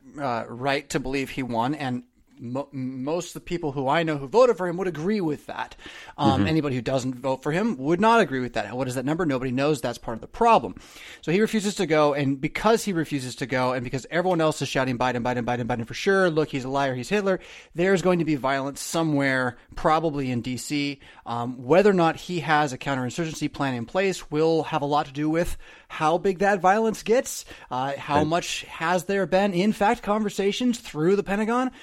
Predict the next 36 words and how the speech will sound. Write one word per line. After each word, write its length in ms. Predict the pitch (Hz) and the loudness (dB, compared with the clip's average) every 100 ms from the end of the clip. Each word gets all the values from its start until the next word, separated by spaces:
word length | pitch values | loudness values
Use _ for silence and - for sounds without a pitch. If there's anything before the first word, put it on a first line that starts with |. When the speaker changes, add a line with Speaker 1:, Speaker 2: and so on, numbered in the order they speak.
| - - _ - | -20 -20 _ -10
Speaker 1:
I, 320 | 131 190 294 214 | 0 2 0 -2
Speaker 2:
Yeah. 100 | - - | -12 -2
Speaker 1:
I 160 | 226 | 2
don't 160 | 311 339 | 2 2
pretend 360 | 233 - 165 | -4 -2 -2
to 60 | 143 | 0
have 200 | 156 147 | -2 -2
any 320 | 135 233 269 | 0 2 2
idea, 360 | 151 139 202 202 | 2 2 4 4
but 120 | 151 | 4
I 100 | 156 | 0
can't 380 | - 196 175 170 | 0 0 0 2
imagine 680 | 143 139 139 147 135 131 | 2 2 2 0 0 -4
people 300 | - 143 135 | -4 -6 -6
don't 260 | 113 135 131 | -4 -2 -2
have 240 | 127 123 | -8 -10
conversations. 1000 | - 135 117 107 - 220 285 294 285 285 - - - - | -10 -10 -10 -12 -4 0 2 2 2 0 -4 -20 -16 -6
And 120 | 165 | -4
so 260 | - 202 202 | 2 6 6
what 240 | 165 190 | 4 4
happens? 440 | 175 156 113 117 - | 4 2 0 -8 0
And 240 | 170 160 - - - 156 | 2 2 0 -16 -10 2
my 180 | 185 | 2
thinking 340 | 202 208 190 180 | 2 -2 -2 -2
is 140 | 147 | 0
then 220 | 170 170 147 | 2 2 2
by, 220 | 151 147 | 0 -2
say, 340 | - 143 135 | -2 -2 -2
January, 1000 | 127 143 175 185 170 156 143 139 143 143 - - - _ _ - | 0 0 2 0 2 2 0 -2 -2 -6 -8 -20 -20 _ _ -10
we'll 300 | 143 156 147 | 0 2 4
know 200 | 147 165 | 4 4
whether 240 | 151 135 | 2 0
that's 240 | 127 127 - | -2 -4 0
happened 340 | 143 156 214 | 0 2 0
or 60 | 214 | 0
not. 340 | 214 247 240 | 2 0 -2